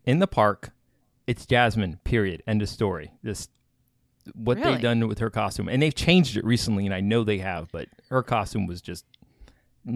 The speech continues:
Speaker 1: it, it almost was not safe for the park. But
Speaker 2: Yeah,
Speaker 1: it,
Speaker 2: that's
Speaker 1: it,
Speaker 2: true.
Speaker 1: but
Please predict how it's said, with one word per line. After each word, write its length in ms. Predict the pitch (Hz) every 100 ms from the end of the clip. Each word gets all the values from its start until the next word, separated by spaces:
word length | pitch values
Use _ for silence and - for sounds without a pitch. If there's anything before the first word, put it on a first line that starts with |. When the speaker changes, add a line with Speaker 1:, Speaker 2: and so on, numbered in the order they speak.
| 117 -
Speaker 1:
it, 160 | - 165 -
it 100 | 165
almost 340 | 214 233 208
was 140 | 151 123
not 220 | 127 107
safe 220 | - 107
for 100 | -
the 80 | 85
park. 400 | - - - - _ _ _ _
But 200 | 107 - _ _ _ -
Speaker 2:
Yeah, 260 | 269 214
Speaker 1:
it, 80 | 165
Speaker 2:
that's 180 | 226 -
Speaker 1:
it, 40 | -
Speaker 2:
true. 200 | 214
Speaker 1:
but 20 | 175